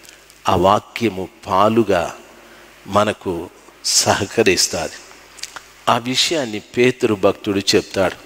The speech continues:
"రక్షణ విషయములో మీరు ఎదుగు నిమిత్తము నిర్మలమైన వాక్యమనే పాలను అపేక్షించుడి" అని అన్నాడు. ఇప్పుడు సంఘం అంటే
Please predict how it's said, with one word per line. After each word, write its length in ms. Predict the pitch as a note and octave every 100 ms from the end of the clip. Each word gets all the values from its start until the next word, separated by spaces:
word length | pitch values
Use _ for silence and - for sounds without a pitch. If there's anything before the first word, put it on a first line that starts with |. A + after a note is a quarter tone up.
| - - - - - - G#2
"రక్షణ 540 | A2+ A2 - E3+ D#3
విషయములో 720 | G#2 G2+ - C3 G#2+ G#2 G2+
మీరు 280 | F2+ F#2 F2+
ఎదుగు 440 | E2 F2+ A2 A2
నిమిత్తము 680 | G2 F2 F2+ - - F2+ D3 - - - - - - - -
నిర్మలమైన 920 | G2+ A2 B2+ D#3+ C#3 B2 G#2 G2+ F#2
వాక్యమనే 840 | F#2 E2+ F#2+ - - A2 G2 F2+ F2+
పాలను 680 | - G2 G2 F#2+ E2 D#2 - - - - - -
అపేక్షించుడి" 1120 | G2 - A#2 - - G#2 F#2+ - F#2 F#2+ E3 - - - - A#2+
అని 240 | C#3 C#3+
అన్నాడు. 420 | F#2 F2+ F#2 F2+ - - - - - - - -
ఇప్పుడు 360 | A#2 - A2+ D#3+ - - - - - -
సంఘం 580 | - A2+ B2+ C3 D3+
అంటే 460 | C3 G#2 A2+ F#2